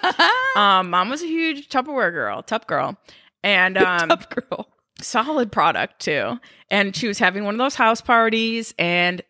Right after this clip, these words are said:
Speaker 2: they had, like, stuff on display, um, you know, to, so people can come in and shop and pick stuff out. And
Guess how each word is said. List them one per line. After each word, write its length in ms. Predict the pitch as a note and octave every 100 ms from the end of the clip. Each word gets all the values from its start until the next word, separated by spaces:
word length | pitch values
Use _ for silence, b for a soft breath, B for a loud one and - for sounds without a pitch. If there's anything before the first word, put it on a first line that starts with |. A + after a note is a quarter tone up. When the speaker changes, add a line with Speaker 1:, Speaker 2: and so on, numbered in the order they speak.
| -
Speaker 2:
they 180 | E3+
had, 180 | E3+ F3
like, 140 | F3 D#3+
stuff 380 | - D#3+ - -
on 160 | E3+ D#3+
display, 720 | D#3+ - G#3+ G#3+ C#3+ A2+ B3 b b b _ _ - -
um, 560 | E3+ D#3 D#3 D#3 D#3+ - _ _ -
you 120 | F#3+
know, 240 | D3+ D3+
to, 220 | A#3 - F3+
so 260 | - E3
people 240 | E3 F3 E3+
can 100 | F#3
come 180 | F#3
in 120 | F3 F3
and 80 | G3
shop 260 | E3 E3 F3+
and 80 |
pick 140 | - F3+
stuff 240 | F#3 F#3
out. 340 | E3 B2+ D#3+ - b b b -
And 720 | E3 E3 D#3+ D#3 D#3 D#3